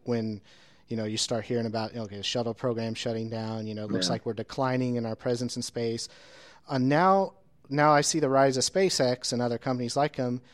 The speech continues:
Speaker 2: Mm-hmm.
Speaker 1: Now I'm actually a lot more optimistic than I was.
Speaker 2: Mm-hmm.
Speaker 1: And I was just looking at my three-year-old the other day and saying, you know, he might actually be able some,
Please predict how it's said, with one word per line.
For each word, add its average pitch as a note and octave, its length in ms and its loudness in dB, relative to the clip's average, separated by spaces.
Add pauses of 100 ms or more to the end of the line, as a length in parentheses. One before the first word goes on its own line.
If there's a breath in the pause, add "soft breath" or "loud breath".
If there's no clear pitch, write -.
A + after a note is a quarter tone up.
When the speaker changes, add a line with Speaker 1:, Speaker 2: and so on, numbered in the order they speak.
(100)
Speaker 2:
Mm-hmm. A#2+ 220 -2 (100)
Speaker 1:
Now C#3+ 280 2
I'm D#3+ 160 2
actually D3+ 320 2
a C#3 80 2
lot C#3+ 200 2
more D3+ 160 2
optimistic D3 520 0
than A#2+ 100 -4
I A2 80 -4
was. A2+ 580 -2
Speaker 2:
Mm-hmm. B2 140 -4
Speaker 1:
And A#2+ 400 -2
I C3+ 100 2
was C3 160 2
just C#3 200 2
looking C#3+ 280 2
at C#3 160 2
my B2+ 280 0
three-year-old B2+ 580 4
the B2 120 2
other A#2+ 140 0
day C#3+ 280 4
and B2 100 -2
saying, B2+ 300 -2
you D#3 80 -6
know, E3+ 240 -6 (480)
he - 140 -4
might B2 260 0
actually A#2 300 -4
be B2+ 240 -2
able C#3+ 120 -2
some, C3 300 -4